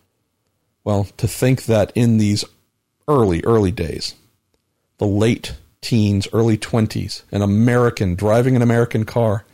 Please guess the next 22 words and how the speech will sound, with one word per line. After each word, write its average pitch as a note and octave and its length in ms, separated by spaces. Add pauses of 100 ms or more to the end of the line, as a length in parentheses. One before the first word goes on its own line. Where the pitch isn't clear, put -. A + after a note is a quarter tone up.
(420)
Duesenberg, A2 800 (1900)
went B2 240
to - 260
France, F2+ 600 (1300)
won, A2 680 (920)
became A#2+ 380
the G#2 80
first - 380
American A#2 440
to - 120
win G#2 400 (560)
a G#2 60
Grand G#2+ 380
Prix G2+ 500
in A#2 100
nineteen B2 420
twenty-one G2+ 640 (100)
on A2+ 100
the A#2+ 80
Le A2+ 120
Mans G#2+ 280
circuit. - 460